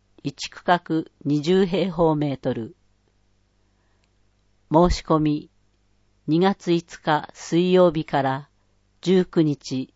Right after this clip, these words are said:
水曜日までに、所定の申し込み書、農林水産課、各支所にあるほか、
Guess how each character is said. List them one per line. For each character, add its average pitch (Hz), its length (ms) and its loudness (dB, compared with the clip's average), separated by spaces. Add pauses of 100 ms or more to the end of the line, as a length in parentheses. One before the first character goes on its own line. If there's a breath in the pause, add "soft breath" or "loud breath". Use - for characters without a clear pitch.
水 170 360 0
曜 175 200 6
日 160 100 2
ま 156 160 2
で 147 160 -2
に、 127 300 -6 (520)
所 - 220 -2
定 185 260 4
の 180 140 2 (240)
申 170 80 -8
し - 60 -16
込 156 140 0
み 147 120 -2
書、 131 300 -8 (1120)
農 175 240 6
林 175 260 2
水 160 200 -2
産 147 320 -4
課、 147 320 -6 (320)
各 185 280 -2
支 - 140 -8
所 175 180 0
に 156 140 0
あ 147 100 2
る 147 120 -4
ほ 135 120 -6
か、 135 300 -8